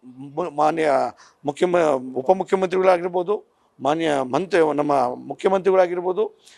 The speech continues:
ಮ-, ಸನ್ಮಾನ್ಯ ನಮ್ಮ, ಆ, ಆರ್ ಡಿ ಪಿ ಆರ್ ಮಿನಿಸ್ಟರ್ ನಮ್ಮ ಪ್ರಿಯಾಂಕ್ ಖರ್ಗೆ ಆಗಿರ್ಬೋದು, ಬೇರೆ ಮಿನಿಸ್ಟ್ರುಗಳು ಕೂಡ ಈ ವಿಚಾರದಲ್ಲಿ ಏನಂದರೆ ಫಾರೆಸ್ಟ್ ಕೂಡ ನಮಗೆ ಬರುತ್ತೆ,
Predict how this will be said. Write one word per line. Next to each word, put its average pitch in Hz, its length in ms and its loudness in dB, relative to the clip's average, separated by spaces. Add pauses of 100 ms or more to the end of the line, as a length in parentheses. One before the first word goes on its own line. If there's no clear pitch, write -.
(220)
ಮ-, 180 360 2
ಸನ್ಮಾನ್ಯ 196 360 -2
ನಮ್ಮ, 185 220 -2 (600)
ಆ, - 80 -2
ಆರ್ 160 320 4
ಡಿ 202 80 0
ಪಿ 190 140 -4
ಆರ್ 190 120 0
ಮಿನಿಸ್ಟರ್ 185 400 -4
ನಮ್ಮ 170 100 -4
ಪ್ರಿಯಾಂಕ್ 185 340 0
ಖರ್ಗೆ 170 220 4
ಆಗಿರ್ಬೋದು, 127 480 -2 (800)
ಬೇರೆ 226 280 4
ಮಿನಿಸ್ಟ್ರುಗಳು 240 480 -2
ಕೂಡ 190 180 0 (140)
ಈ 214 180 -8
ವಿಚಾರದಲ್ಲಿ 208 580 -6
ಏನಂದರೆ 196 640 -8 (120)
ಫಾರೆಸ್ಟ್ 170 400 2
ಕೂಡ 196 140 -4
ನಮಗೆ 196 280 -6
ಬರುತ್ತೆ, 165 500 -2